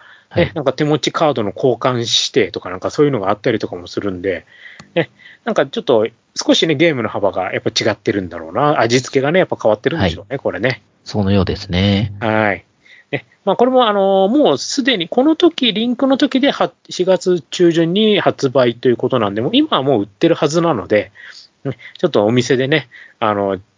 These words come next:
Speaker 1: あ、これかなんて手に取って見てみるのもいいかもしれません。はい。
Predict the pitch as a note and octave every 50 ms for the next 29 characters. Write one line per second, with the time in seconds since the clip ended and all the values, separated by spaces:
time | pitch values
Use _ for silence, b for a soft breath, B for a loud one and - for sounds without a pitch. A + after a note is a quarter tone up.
0 | - - _ _ _ _ A2+ - _ - - A#2+ - - D3 C3+ A2 F#2 F#2 F2+
1 | A#2 _ C#3+ A#2+ G#2+ - - - - G2+ G2+ G#2+ G#2 - G2 G#2 B2 B2+ C3+ A2+
2 | G2+ F2+ - - A2 G2+ _ - F#2 A2+ C3+ - - - F2 D#2 - - - -
3 | - - G#2+ A#2+ C3+ B2+ G#2 - B B B B B B B B B - A2 A2
4 | A#2+ B2 A#2+ G#2+ -